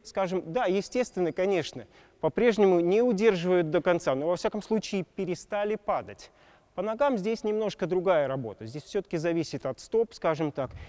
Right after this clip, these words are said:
и силы задней пов-, и растянутости задней поверхности бедра. И следующий цикл я покажу, как за одну тренировку, скажем так, расслабить и растянуть заднюю поверхность бедра.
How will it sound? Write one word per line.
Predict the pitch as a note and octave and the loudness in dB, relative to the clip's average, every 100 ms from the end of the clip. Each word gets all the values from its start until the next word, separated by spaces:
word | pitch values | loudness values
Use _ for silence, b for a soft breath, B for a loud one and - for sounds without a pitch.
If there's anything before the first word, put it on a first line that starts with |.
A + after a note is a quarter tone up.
| B | B
и | D#3 | -10
силы | - G#3+ G#3+ F3+ | -6 -4 -2 -2
задней | F3 E3+ D#3+ | -2 -4 -4
пов-, | D#3+ D#3+ | -4 -4
и | E3+ | -4
растянутости | D#3 C#3 - G3 G3+ D#3+ D3 - | -4 -6 -4 -4 -2 -6 -8 -10
задней | B2+ D#3 D#3+ D#3+ | -6 -4 -4 -6
поверхности | D3+ D3 C3 C#3 - D3 | -6 -6 -8 -12 -12 -8
бедра. | D3+ C3+ A#2 - b b b | -8 -8 -10 -14 b b b
И | - | -12
следующий | - A3+ G#3+ G3+ G#3+ | -4 -2 -2 -2 -6
цикл | - C4 - G3+ | -4 -8 -2 -2
я | F3+ G#3 | 0 -2
покажу, | G#3 A3 G#3+ G#3+ | -4 -6 -4 -2
как | D#3+ D3 | -2 -2
за | F3+ | 0
одну | F3+ G3+ | 0 -2
тренировку, | G3 F#3+ G3 B3 - F3 | -2 -4 0 -2 -2 -8
скажем | - E3+ D#3+ D3+ | -4 -4 -2 -6
так, | A#2+ - _ b b b _ | -8 -12 _ b b b _
расслабить | D3 F3 - - G3+ A#3+ A3 F#3+ - | -2 -2 -2 -6 -2 0 0 -4 -4
и | E3 | -4
растянуть | E3 - F3+ G3 G#3 | -4 -6 -6 -4 -4
заднюю | D#3 F3 E3+ D#3+ | -4 -4 -4 -4
поверхность | D#3+ D3+ C#3 D3+ B2 | -4 -6 -8 -10 -10
бедра. | C#3 D#3+ C3+ F2 | -6 -6 -6 -10